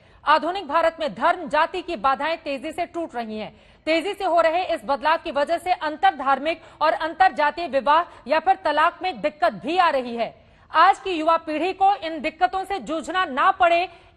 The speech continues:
इस लिहाज से देश में यूनिफॉर्म सिविल कोड लागू होना चाहिए। आर्टिकल फ़ोर्टी फ़ोर में यूनिफॉर्म सिविल कोड की जो उम्मीद जताई गई थी, अब उसे केवल उम्मीद नहीं रहना चाहिए,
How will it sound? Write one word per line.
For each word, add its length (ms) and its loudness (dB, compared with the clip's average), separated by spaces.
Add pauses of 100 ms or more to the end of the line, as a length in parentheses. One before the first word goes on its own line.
इस 220 0
लिहाज 300 0
से 200 -4
देश 360 -4
में 120 -6
यूनिफॉर्म 520 -2
सिविल 300 -4
कोड 260 4 (260)
लागू 420 2
होना 300 0
चाहिए। 420 -4 (640)
आर्टिकल 420 4
फ़ोर्टी 380 2
फ़ोर 260 6
में 260 0 (200)
यूनिफॉर्म 560 2
सिविल 300 0
कोड 240 4
की 180 -8
जो 140 0
उम्मीद 260 -6
जताई 320 2
गई 200 -4
थी, 240 -4 (180)
अब 120 2
उसे 220 -4
केवल 280 2
उम्मीद 400 -4
नहीं 300 -6
रहना 240 -2
चाहिए, 400 0